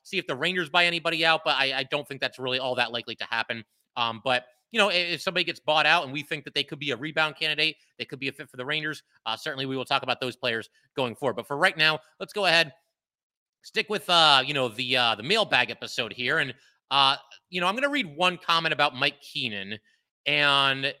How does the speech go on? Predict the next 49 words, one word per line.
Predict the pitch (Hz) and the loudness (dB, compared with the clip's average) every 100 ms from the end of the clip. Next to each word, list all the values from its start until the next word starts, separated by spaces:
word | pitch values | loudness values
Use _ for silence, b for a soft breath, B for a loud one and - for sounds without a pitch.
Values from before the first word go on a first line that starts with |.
| - | -10
you | 165 | -4
know, | 139 127 123 | -2 -2 -4
we | 156 196 | -8 -6
get | 143 185 175 127 | 0 4 4 2
basically | 156 165 - - 147 147 139 123 _ _ _ _ - | -4 -4 -4 -10 -4 -2 -2 -4 _ _ _ _ -18
some | - - 196 190 180 170 139 _ _ _ 117 | -14 -4 0 0 -2 -6 -10 _ _ _ -6
version | 170 196 156 175 | -4 -2 -4 -6
of | 160 | -4
this | 170 - | -6 -2
comment. | 175 165 165 156 | 0 0 -2 -4
There's | 175 170 | -8 -6
been | 208 | -8
a | |
couple, | 202 - 190 170 b b b | -8 -4 -2 -2 b b b
uh, | 139 | 2
Mike | 143 165 | 2 -6
Keenan | - 160 131 | -8 -8 -8
comments | - 151 147 143 | -2 0 0 -2
over | 147 | -4
the | 135 | 0
last | 143 135 | 2 2
handful | 147 139 143 | -4 -8 -6
of | 131 | -4
episodes, | 135 135 151 | -4 -6 -10
but | 143 - | -10 -2
basically | 240 - - 151 - B B | -2 -2 -2 -4 -4 B B
it | 160 | 0
always | 156 151 - | 0 0 -2
comes | 139 117 | -6 0
down, | 143 131 131 b b | 2 2 0 b b
uh, | 123 | -2
to | 123 120 | -2 -2
something | 160 143 143 | -6 -2 -4
along | 123 131 135 | 0 0 0
these | 120 104 | -2 -6
lines | 135 117 110 | -4 -4 -6
here. | 127 | -8
This | 156 | -8
one | 180 | -8
comes | 165 156 | -6 -6
to | 160 | -4
us | 143 | -6
from | - 139 120 _ _ _ | -6 -8 -8 _ _ _
Walter | 135 214 226 226 214 - b 139 | -4 -2 0 0 -2 -4 b -2
Montesi | 185 190 - 170 170 | 0 0 -4 -2 -2
two | - 180 | -4 -12
two | - 170 | -8 -8
two | - 160 | -6 -8
six. | - 220 - - - | -4 -4 -4 -8 -14